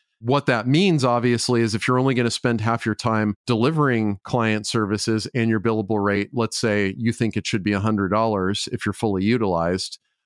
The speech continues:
what it really needs to be then is two hundred dollars in order for you to achieve your goals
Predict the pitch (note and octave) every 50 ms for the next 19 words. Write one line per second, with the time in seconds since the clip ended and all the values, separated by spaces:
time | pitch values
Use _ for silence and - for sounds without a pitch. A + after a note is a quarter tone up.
0 | _ _ A#2+ B2 B2 A#2+ B2 C3 C#3 C3+ B2+ B2 A#2+ A2+ - - A2 G2 A#2 G#2
1 | G#2 G2+ F#2+ F#2 - - - - A2+ G2 G2+ F2 F2 D#2+ D#2+ D#2 D#2 E2+ G1+ -
2 | - - - - - _ _ _ _ _ _ - G#2+ A2 A2 G#2+ G2+ G#2+ - -
3 | A2+ G2+ F#2+ G#2 G2+ - - G2 F#2+ F#2 - - G2+ G2 E2 F2 F2 F2 D#2+ F#2+
4 | F2+ D#2+ E2+ E2+ - - -